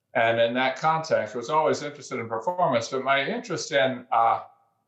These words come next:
in protein and amino acid nutrition really stemmed from,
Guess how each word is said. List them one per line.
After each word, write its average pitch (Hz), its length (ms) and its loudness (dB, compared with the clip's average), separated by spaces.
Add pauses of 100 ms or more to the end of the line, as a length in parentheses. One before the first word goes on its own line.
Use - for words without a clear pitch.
(800)
in 123 140 0
protein 165 520 0
and 127 140 0
amino 131 300 -4
acid 131 340 2
nutrition 110 680 -2 (100)
really 127 400 2
stemmed 131 440 0
from, 117 360 0